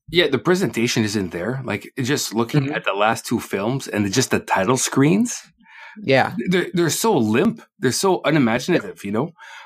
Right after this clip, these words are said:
Speaker 2: Right.
Speaker 1: Um, but as for the scrolling, t-, or I guess the text that they displayed, um,
Speaker 2: Mm-hmm.
Speaker 1: it was cribbed from the first Wishmaster film.
Speaker 2: S-,
Speaker 1: Uh,
Speaker 2: what do you mean?
Speaker 1: uh, it was,
Speaker 2: Oh,
Speaker 1: like, yeah, it's so
Speaker 2: the
Speaker 1: it's,
Speaker 2: actual text.
Speaker 1: it's practically the same text. Now,
Speaker 2: Yes.
Speaker 1: um,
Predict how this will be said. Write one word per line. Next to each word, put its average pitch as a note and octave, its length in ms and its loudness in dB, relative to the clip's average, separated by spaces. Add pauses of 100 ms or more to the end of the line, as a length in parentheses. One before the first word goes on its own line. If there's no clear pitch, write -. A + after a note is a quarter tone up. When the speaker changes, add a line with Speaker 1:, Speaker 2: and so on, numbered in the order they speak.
(100)
Speaker 2:
Right. A#2+ 140 0
Speaker 1:
Um, B2+ 260 0
but C3+ 380 0
as F3 240 2
for F#3 180 2
the D#3+ 120 2
scrolling, C#3 560 2
t-, - 60 -8
or A#2+ 200 4
I - 20 4
guess B2 220 2
the A2 120 0
text - 380 -4
that B2+ 160 0
they A2 120 4
displayed, G2 580 0 (400)
um, A#2+ 320 2
Speaker 2:
Mm-hmm. C#3 140 -4 (280)
Speaker 1:
it C3+ 140 0
was F3 240 0
cribbed D3 360 0
from B2 180 0
the A2 100 4
first A#2+ 260 -2
Wishmaster G2+ 480 -2
film. - 200 -8 (920)
Speaker 2:
S-, - 180 -2
Speaker 1:
Uh, C3+ 100 -2
Speaker 2:
what C#3+ 100 0
do C#3 40 2
you C3 60 2
mean? A2+ 240 -2 (280)
Speaker 1:
uh, C#3+ 180 2
it D#3 80 2
was, C#3+ 180 2
Speaker 2:
Oh, A#3+ 200 2
Speaker 1:
like, D#3 140 -6 (320)
yeah, D#3+ 280 2
it's C#3+ 140 0
so G3 80 0
Speaker 2:
the G3+ 80 2
Speaker 1:
it's, G3 80 2
Speaker 2:
actual F#3+ 260 -4
text. - 480 -8
Speaker 1:
it's C#3+ 100 -10
practically D3+ 360 0
the C3 80 4
same B2 300 2
text. - 520 -2
Now, A2+ 400 2 (200)
Speaker 2:
Yes. C#3 240 -4 (120)
Speaker 1:
um, A2 460 2